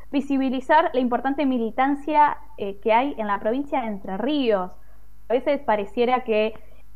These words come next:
eh, se lo ve al feminismo como algo que ocurre únicamente en las grandes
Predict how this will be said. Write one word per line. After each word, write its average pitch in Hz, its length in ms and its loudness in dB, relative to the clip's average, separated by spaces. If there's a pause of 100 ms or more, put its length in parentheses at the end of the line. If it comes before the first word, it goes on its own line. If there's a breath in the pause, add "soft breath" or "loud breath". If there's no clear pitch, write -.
(220)
eh, - 180 -10 (480)
se 214 100 2
lo 214 140 6
ve 254 160 6
al 269 160 4
feminismo 247 540 2
como 214 220 2
algo 247 220 4
que 226 140 2
ocurre 233 680 0
únicamente 226 720 -2
en 202 80 -2
las - 260 -10
grandes 233 720 2